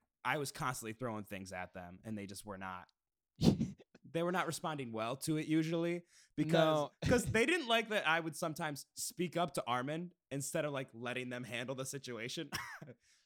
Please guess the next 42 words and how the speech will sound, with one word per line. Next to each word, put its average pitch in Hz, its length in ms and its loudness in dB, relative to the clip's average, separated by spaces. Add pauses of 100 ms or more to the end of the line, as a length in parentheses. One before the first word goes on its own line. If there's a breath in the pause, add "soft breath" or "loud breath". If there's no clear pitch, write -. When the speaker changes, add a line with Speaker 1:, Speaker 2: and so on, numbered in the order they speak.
(160)
Speaker 2:
Well, - 140 2
Speaker 1:
Just, - 180 0
like 254 60 0
Speaker 2:
sometimes 254 540 0
they 214 140 4
wouldn't, 214 640 2
they 180 280 4
wouldn't 180 420 8 (380)
handle 165 480 2
it. - 60 2
Speaker 1:
Yeah, 202 200 12
Speaker 2:
Is 156 80 4
Speaker 1:
they 165 80 8
Speaker 2:
that's 175 160 6
Speaker 1:
wouldn't. 170 180 4
Speaker 2:
the - 40 -2
problem. 147 460 6
Speaker 1:
That's, 175 220 4 (260 loud breath)
and, 220 240 6 (200)
but 202 180 8
I 165 120 4
get 117 220 -2
it. 67 120 -12 (580)
Speaker 2:
No, - 80 10
Speaker 1:
A-, 175 80 8
Speaker 2:
I 139 140 4
get, 190 100 6
Speaker 1:
after, 202 360 8
Speaker 2:
I'm 196 100 2
not 220 300 4 (100)
Speaker 1:
after 196 260 6
the 175 140 6
whole 185 220 8
Speaker 2:
criticizing. 170 140 4
Speaker 1:
year, 190 360 4 (540)
I 120 140 4
totally 139 460 0
understand. 117 480 -6 (240)
'Cause 165 140 2
Speaker 2:
No, 156 80 4
what 143 100 6
Speaker 1:
I 151 180 4